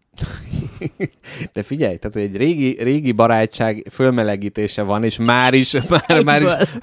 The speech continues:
Speaker 1: romokra akarjuk rakni. Három sz-, jaj. Ilyenek lesznek végig?
Speaker 2: Nem.
Speaker 1: Jó, akkor ezt skippeljük, mert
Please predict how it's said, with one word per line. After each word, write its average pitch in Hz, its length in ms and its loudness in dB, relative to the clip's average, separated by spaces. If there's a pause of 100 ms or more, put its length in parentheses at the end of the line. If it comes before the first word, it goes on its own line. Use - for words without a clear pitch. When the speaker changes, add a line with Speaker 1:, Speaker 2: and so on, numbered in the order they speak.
(120)
Speaker 1:
romokra 147 540 6
akarjuk 143 440 0
rakni. 110 300 -4 (300)
Három 135 540 4
sz-, 123 180 -12
jaj. 90 440 -12 (920)
Ilyenek 123 400 2
lesznek 165 380 0
végig? 117 580 -6
Speaker 2:
Nem. 175 340 -12 (440)
Speaker 1:
Jó, 120 180 2
akkor 101 220 -4
ezt - 80 -4
skippeljük, 92 560 -6
mert 98 240 -10